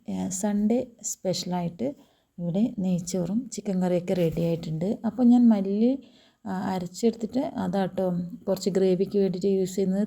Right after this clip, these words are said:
തേങ്ങയൊന്നും യൂസ് ചെയ്യുന്നില്ല. അങ്ങനെ നമ്മളെ സിമ്പിൾ ഈസി ചിക്കൻ കറി റെഡി ആയിട്ടുണ്ട്. അതിൻ്റെ അകത്ത് ഇടാൻ ഞാൻ കറിവേപ്പിലൊക്കെ ആട്ടോ പോകുന്നത്. കറിവേപ്പില, ഉം, നമ്മുടെ മഴയൊക്കെ പെയ്തതുകൊണ്ട്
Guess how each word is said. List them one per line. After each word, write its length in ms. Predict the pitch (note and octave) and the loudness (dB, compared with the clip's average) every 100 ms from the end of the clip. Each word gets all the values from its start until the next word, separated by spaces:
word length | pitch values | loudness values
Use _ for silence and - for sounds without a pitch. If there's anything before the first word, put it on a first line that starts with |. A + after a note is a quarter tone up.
| G#3 | 0
തേങ്ങയൊന്നും 540 | F#3 F3 F3 F3 F#3 F#3 | 0 2 2 2 4 2
യൂസ് 200 | E3+ - | 0 -2
ചെയ്യുന്നില്ല. 400 | F3+ E3 E3 F3 C#4 - _ _ _ _ _ _ _ _ _ _ _ _ _ _ _ _ _ _ _ - _ - | -2 0 0 2 0 -2 _ _ _ _ _ _ _ _ _ _ _ _ _ _ _ _ _ _ _ -20 _ -4
അങ്ങനെ 200 | F3+ F3+ F3 | 0 2 2
നമ്മളെ 260 | E3+ F3 F3 | 2 2 0
സിമ്പിൾ 540 | - F#3+ G3 A3 B3 B3+ - F#3 F3 | 0 0 4 4 4 0 -12 -8 -4
ഈസി 300 | F3+ - A#3 A#3+ - | -4 -2 -2 -2 -6
ചിക്കൻ 300 | F3 - F3 F3 | -8 -4 0 2
കറി 220 | E3+ F#3 F3 | 2 2 4
റെഡി 240 | D#3 D3+ F3 | 2 4 4
ആയിട്ടുണ്ട്. 320 | E3+ E3 D#3 G3 - | 4 2 -2 -2 -2
അതിൻ്റെ 260 | G3+ G#3 | 0 2
അകത്ത് 160 | A#3+ A#3 | 2 2
ഇടാൻ 160 | A3+ B3+ - - - _ | 2 0 -2 -20 -20 _
ഞാൻ 140 | G3+ F#3+ - | -2 -2 0
കറിവേപ്പിലൊക്കെ 680 | G3 G3+ G#3+ A#3+ A#3 G#3 F3 | 0 2 4 4 2 -2 -2
ആട്ടോ 220 | E3 F3 E3 | -2 -2 -2
പോകുന്നത്. 320 | E3+ E3+ F3 F3 | -4 -2 -4 -2
കറിവേപ്പില, 600 | F3+ F3+ F3 G3 - G#3+ A3 A#3 G3+ | -2 0 0 -2 0 2 2 2 0
ഉം, 120 | F#3 F3+ F3+ F3 F3+ | -2 -2 -2 -2 -2
നമ്മുടെ 300 | F3+ F3+ B3+ B3 - - - | -2 -2 -2 -6 -18 -20 -6
മഴയൊക്കെ 520 | F#3+ F#3+ F#3 F#3+ G3+ G#3+ | -4 0 0 0 0 2
പെയ്തതുകൊണ്ട് 440 | G#3 F#3+ F#3+ F#3 | 2 4 2 2